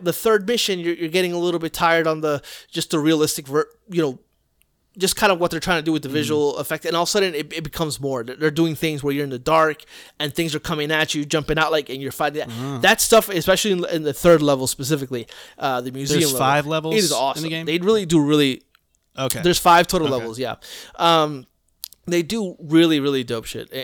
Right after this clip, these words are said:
Speaker 1: in that way. Um, it, it, it, it's just, it's a weird, it's a, y-, you feel it's a weird game, and it is a weird game because the things that work for it can also work against it.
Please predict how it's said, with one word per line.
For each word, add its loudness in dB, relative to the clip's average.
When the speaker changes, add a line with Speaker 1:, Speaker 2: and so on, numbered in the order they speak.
Speaker 1:
in -10
that -10
way. -12
Um, 4
it, -8
it, -6
it, -4
it's -4
just, -2
it's -2
a -2
weird, -4
it's -2
a, 0
y-, -8
you -8
feel -2
it's -2
a -6
weird 0
game, 0
and -2
it 0
is -2
a -10
weird -10
game -12
because -2
the 0
things 4
that 2
work 2
for 2
it -2
can -2
also 0
work -2
against -4
it. 0